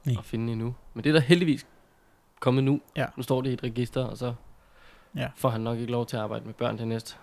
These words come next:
Speaker 1: Nej, det
Speaker 2: otte hundrede år.
Speaker 1: <laughs> håber jeg. Nå, videre. Øh, lidt i, øh, ikke samme boldgade, men stadig lidt trist, men også lidt, jeg, jeg blev sådan lidt, det var lidt sjovt, lidt mærkeligt.
Speaker 2: Sagde du ikke, de skulle slutte på en opper?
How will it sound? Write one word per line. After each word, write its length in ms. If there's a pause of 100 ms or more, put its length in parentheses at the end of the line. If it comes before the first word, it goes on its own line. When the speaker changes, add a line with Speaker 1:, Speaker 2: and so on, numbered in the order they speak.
Speaker 1:
Nej, 140
det 220
Speaker 2:
otte 180 (100)
hundrede 360
år. 100 (280)
Speaker 1:
<laughs> 60
håber 160
jeg. 80 (1300)
Nå, 140 (320)
videre. 340 (260)
Øh, 640 (1600)
lidt 380
i, 340
øh, 420
ikke 200
samme 240
boldgade, 320
men 100
stadig 240
lidt 220
trist, 540
men 220
også 360
lidt, 440
jeg, 300 (120)
jeg 120
blev 160
sådan 120
lidt, 320 (360)
det 80
var 60
lidt 180
sjovt, 240
lidt 100
mærkeligt. 120
Speaker 2:
Sagde 100
du 60
ikke, 120
de 60
skulle 180
slutte 240
på 80
en 120
opper? 260